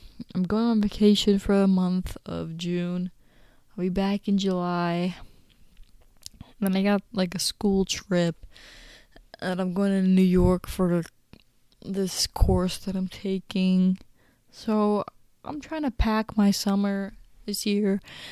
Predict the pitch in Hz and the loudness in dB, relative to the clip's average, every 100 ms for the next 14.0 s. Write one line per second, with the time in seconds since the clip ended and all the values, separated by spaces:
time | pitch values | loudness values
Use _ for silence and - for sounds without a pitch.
0 | - - 208 - 247 240 220 202 175 180 | -20 -12 -8 -2 0 4 4 4 0 0
1 | 160 - - 170 175 180 - 175 160 165 | -2 -4 -4 0 0 0 2 0 2 2
2 | 165 165 165 185 - - 180 185 175 170 | 4 2 0 -2 -6 -6 2 2 4 2
3 | 165 160 170 - 226 208 _ - 214 196 | 0 -2 -6 -12 -20 -20 _ -6 -4 -2
4 | 208 - 208 202 208 202 - - 185 170 | -4 -4 -4 -4 -6 -8 -14 -8 -6 -4
5 | 160 - - - - - - - - - | -6 -6 -12 -12 -18 -18 -20 -20 -20 -20
6 | - - - - - 190 185 170 165 165 | -20 -20 -20 -6 2 4 6 6 4 2
7 | 190 185 - 175 170 180 185 - - 175 | 2 0 0 -2 -2 -4 -10 -12 -4 -2
8 | 175 - - 190 - 175 - 175 175 170 | -2 -2 -2 -4 -6 -10 -2 0 2 4
9 | 180 175 175 175 175 - - 180 175 170 | 2 2 2 0 -2 -4 -6 -2 0 0
10 | 165 165 175 - - 185 190 202 190 196 | 0 -2 -6 -12 -4 0 4 4 2 0
11 | 180 _ - - 208 196 202 190 196 - | -2 _ -16 -2 2 4 4 2 0 -2
12 | 196 190 202 190 185 190 190 180 196 180 | -2 0 2 2 2 0 0 0 -2 -2
13 | 170 160 170 175 170 170 170 170 170 170 | -2 0 0 2 0 0 2 2 2 -2